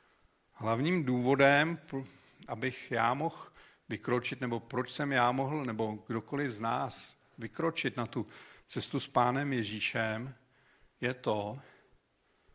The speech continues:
že před námi vykročil Ježíš. Že my ho následujeme.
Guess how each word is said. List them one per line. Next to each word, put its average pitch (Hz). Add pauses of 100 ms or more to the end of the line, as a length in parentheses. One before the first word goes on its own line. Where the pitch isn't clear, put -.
(440)
že 113
před -
námi 131
vykročil 117
Ježíš. 98 (1500)
Že 131
my 113
ho 127
následujeme. 110